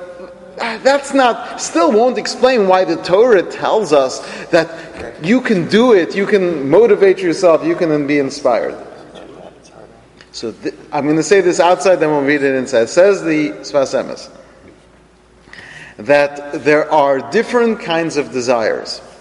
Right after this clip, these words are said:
that exist in the world. And everyone here has different Yetzer Haras.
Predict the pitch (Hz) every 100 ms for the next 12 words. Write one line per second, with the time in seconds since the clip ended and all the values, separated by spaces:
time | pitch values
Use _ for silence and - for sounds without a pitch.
0 | - _ 123 120 110 143 143 147 127 127
1 | 107 - - - - _ _ _ _ _
2 | _ _ _ _ - - _ - 165 170
3 | 202 233 247 262 233 196 151 131 135 143
4 | - - 143 117 165 - 202 170 135 135
5 | 147 127 117 58 - -